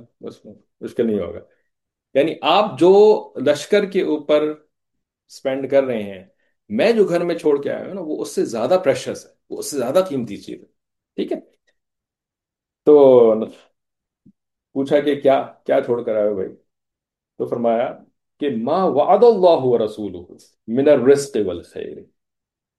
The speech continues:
मैं अपने घर वालों के लिए वो छोड़ करके आया हूं जो अल्लाह और उसके रसूल ने हमसे वादा किया है खैर में से और रिस्क में से। ठीक है, यानी मैं कोई physical चीजें ऐसी नहीं छोड़ करके आया अपने घर वालों के लिए,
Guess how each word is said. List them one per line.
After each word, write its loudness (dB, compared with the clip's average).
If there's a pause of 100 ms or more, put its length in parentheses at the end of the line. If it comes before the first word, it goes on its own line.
मैं 4
अपने 0
घर -4
वालों 4
के -2
लिए 0
वो 0
छोड़ 4
करके 0
आया 0
हूं -6 (340)
जो -2
अल्लाह -2
और 0
उसके -6
रसूल -2
ने -6
हमसे -4
वादा -4
किया -4
है -6 (500)
खैर 4
में -2
से -6
और -6
रिस्क -6
में -10
से। -16 (680)
ठीक -6
है, -8 (260)
यानी 2
मैं 2
कोई 2
physical 2
चीजें 0
ऐसी 2
नहीं -2
छोड़ 2
करके 0
आया 4
अपने -6
घर -4
वालों -2
के -12
लिए, -18